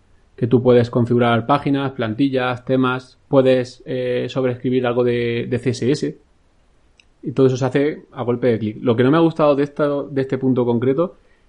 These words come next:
que lo he preguntado además, es, vale, yo tengo mi entorno de U A T, por ejemplo, de la tienda,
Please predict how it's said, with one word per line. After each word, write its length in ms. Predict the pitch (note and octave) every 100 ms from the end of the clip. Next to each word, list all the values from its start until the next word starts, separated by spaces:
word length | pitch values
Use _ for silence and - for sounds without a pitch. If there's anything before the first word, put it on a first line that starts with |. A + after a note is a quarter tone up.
| _ _
que 140 | - B2
lo 100 | B2
he 40 |
preguntado 480 | B2+ C3 B2 B2+ B2
además, 440 | A2+ A#2 D#3 - -
es, 340 | B2+ A#2 A#2
vale, 220 | A#2+ A2+ G#2+
yo 100 | A#2+
tengo 180 | C3
mi 120 | B2+ B2+
entorno 400 | B2 C#3+ C#3+ C#3
de 320 | C3 B2+ B2
U 180 | B2+ B2+
A 60 |
T, 100 | C3
por 100 | A#2+
ejemplo, 320 | A#2+ B2+ B2
de 60 | A#2+
la 100 | A#2+
tienda, 360 | D3+ F3 G#3+